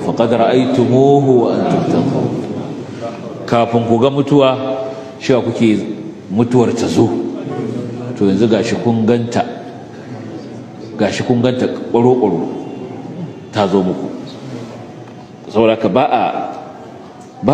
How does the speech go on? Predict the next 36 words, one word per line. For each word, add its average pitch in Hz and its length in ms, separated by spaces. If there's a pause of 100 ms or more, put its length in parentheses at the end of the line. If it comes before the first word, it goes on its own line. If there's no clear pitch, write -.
a 135 80
tare 117 320
a 110 80
rado 104 240
da 82 80
ka. - 240 (1500)
Kada 147 240
ka - 80
jawo 135 320
wa - 20
kanka 123 280
musiba 101 440
Allah 104 240
bai 85 160
ɗora 92 240
maka 82 160
ita 80 220
ba. 76 80 (1000)
Domin 101 300
zai 127 180
iya 104 240
jarrabar 107 560
ka 90 160 (880)
da 90 160
abin 113 220
da 110 80
ba 90 100
za 104 140
ka - 100
iya 95 160
jure 85 320
masa 78 240
ba. - 80 (3500)
Shaykhul 123 400
Islam 113 320
Ibn 110 180